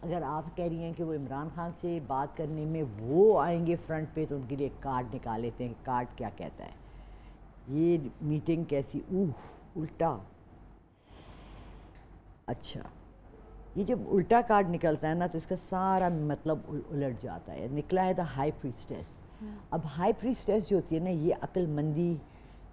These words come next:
Speaker 1: आपको पता है, रहनुमा किसी मज़हब का, मुल्क का, प्रीस्ट निकला, हाई प्रीस्टेस निकला है, और फीमेल कार्ड निकला है, but ये जेनेरिक होते हैं।
Speaker 2: हम्म।
Speaker 1: लेकिन वो उल्टा है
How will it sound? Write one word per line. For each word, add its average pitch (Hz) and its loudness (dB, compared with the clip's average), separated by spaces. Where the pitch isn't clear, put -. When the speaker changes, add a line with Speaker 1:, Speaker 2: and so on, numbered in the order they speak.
Speaker 1:
आपको - -4
पता 254 2
है, 240 0
रहनुमा 180 4
किसी 170 -2
मज़हब 147 0
का, 139 4
मुल्क 147 0
का, 139 0
प्रीस्ट - 0
निकला, 120 -4
हाई 151 2
प्रीस्टेस 127 -4
निकला - -12
है, - -16
और 196 4
फीमेल 220 4
कार्ड 139 4
निकला 135 0
है, 160 -2
but 165 2
ये 175 6
जेनेरिक 160 4
होते 120 -6
हैं। 87 -6
Speaker 2:
हम्म। 208 -4
Speaker 1:
लेकिन 233 4
वो 254 4
उल्टा 208 6
है 160 2